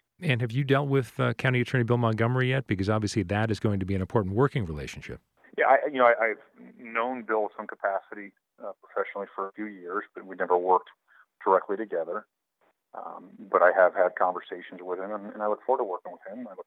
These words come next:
Speaker 2: forward to working with a lot of the other, um, you know, elected officials as well as law enforcement leaders in the community. You know, we all have a common goal, and that's to keep the community safe and, and provide the services.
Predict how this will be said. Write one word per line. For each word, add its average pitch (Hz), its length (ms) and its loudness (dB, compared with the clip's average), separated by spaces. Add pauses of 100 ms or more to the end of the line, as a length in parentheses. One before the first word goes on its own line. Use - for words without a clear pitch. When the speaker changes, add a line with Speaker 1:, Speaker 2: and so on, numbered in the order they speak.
Speaker 2:
forward 92 160 0
to 90 80 -2
working 95 320 -2
with 95 100 -4 (920)
a 101 60 -8
lot 104 180 8
of 104 80 2
the 95 140 -6
other, 92 360 -6
um, 90 360 -18 (400)
you - 40 -16
know, 95 140 -6
elected 98 320 -4
officials - 400 -10
as 98 100 -12
well 98 240 -2
as 90 60 -20
law 98 160 -6
enforcement 90 380 -12
leaders 92 160 -14
in 92 60 -16
the 90 120 -14
community. 90 400 -12 (580)
You 98 80 -12
know, 98 220 -8
we 98 80 2
all 98 100 8
have 98 120 4
a - 20 -8
common 92 360 0
goal, 101 360 0 (500)
and 87 120 -20
that's - 260 -16
to 85 160 -10 (1600)
keep - 80 -12
the - 140 -20
community 95 260 -4 (100)
safe 95 300 -6
and, 90 240 -12
and 107 80 -14
provide 90 300 4
the 85 120 -10
services. 98 520 -4